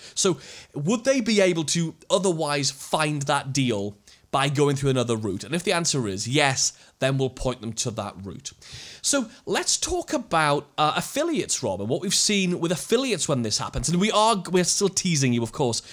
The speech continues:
We're gonna give you the exact words we use to say no and repair and maintain and actually strengthen the relationship with people while also saying no to them. But let's talk about affiliates, Rob.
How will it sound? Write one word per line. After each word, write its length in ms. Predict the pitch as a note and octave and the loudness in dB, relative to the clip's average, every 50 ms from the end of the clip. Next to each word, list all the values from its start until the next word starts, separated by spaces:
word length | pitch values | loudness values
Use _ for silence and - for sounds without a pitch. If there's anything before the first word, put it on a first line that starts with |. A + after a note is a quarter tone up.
| - - - | -18 -8 -4
We're 80 | - D#3+ | 0 2
gonna 200 | D#3 G3 G3+ G3 | 4 4 4 4
give 220 | D#3 E3 G3+ F#3 | 2 2 0 0
you 80 | E3 E3 | 2 2
the 60 | E3+ | 2
exact 300 | D#3+ D3 D3+ D3 C3 C3+ | 2 2 2 0 0 2
words 360 | C#3+ D#3 E3 D#3+ D3+ C#3 - | 4 4 6 6 6 4 2
we 100 | - C3+ | 2 2
use 360 | B2 A2+ A2+ A2 G#2+ G#2 - - - - - | 2 2 2 2 2 0 -2 -6 -10 -8 -4
to 100 | - D3+ | -2 0
say 420 | - - - - G3 F#3 F3 E3 | 2 4 4 6 6 6 6 6
no 400 | D3+ C#3 A#2 G#2+ G#2 F#2+ G2+ G2 - - - - - - | 4 4 4 2 2 0 -2 -4 -8 -14 -20 -8 -2 0
and 340 | C#3+ D3 C#3 C3+ C3 B2 - - - - - _ D3 | 0 2 2 0 0 -4 -6 -10 -16 -20 -12 _ -4
repair 500 | D3 C#3+ - - D3 C#3+ C3+ C3 C3+ - | -4 -2 0 2 4 4 6 4 4 2
and 140 | B2+ C3+ C3+ | 2 0 2
maintain 460 | C3 B2 B2 A#2+ - C#3+ C#3 B2 B2 | 2 2 0 0 0 0 0 2 2
and 120 | B2 C3+ D#3+ | 2 0 0
actually 200 | - - E3 C#3 | 0 0 0 0
strengthen 460 | - - - C#3+ D3 C#3 C#3 C#3 B2+ | 0 2 2 0 0 -2 -2 -2 0
the 20 | |
relationship 680 | B2 B2 C3+ C#3+ C#3 C#3 - C3 - - B2 A2+ - - - - - - _ | 2 2 2 2 2 0 -2 -2 -2 -2 -2 -2 -4 -10 -20 -20 -20 -8 _
with 200 | D#3+ D#3+ C#3+ C#3 | -4 -4 -4 -2
people 440 | - C3 B2 - A#2+ A#2 A2 - - - _ - - _ _ _ _ | -4 -4 -2 0 0 -2 -2 -4 -8 -16 _ -20 -20 _ _ _ _
while 260 | D3 C#3+ A#2+ B2+ C#3 C#3+ | -4 0 2 2 2 4
also 300 | D#3 E3 D#3 C3+ - C3+ | 4 4 4 4 4 2
saying 280 | - D3 B2+ B2 B2 | 2 4 4 4 4
no 160 | B2+ A#2+ A#2 | 4 2 2
to 120 | A2+ - G#2 | 0 -2 -4
them. 180 | G2 - F#2+ | -6 -8 -4
But 280 | A2+ D3 D3 - - - - - - | -2 -2 -2 -4 -8 -18 -16 -10 -6
let's 120 | B3+ - | -4 -2
talk 120 | - E4+ C#4+ | -2 0 2
about 160 | C#4 A#3 C#3+ | 2 0 0
affiliates, 440 | - - G#3+ G3 E3+ C3 - - - | 0 0 2 2 2 2 0 -2 -6
Rob. 140 | F#2 - | -6 -8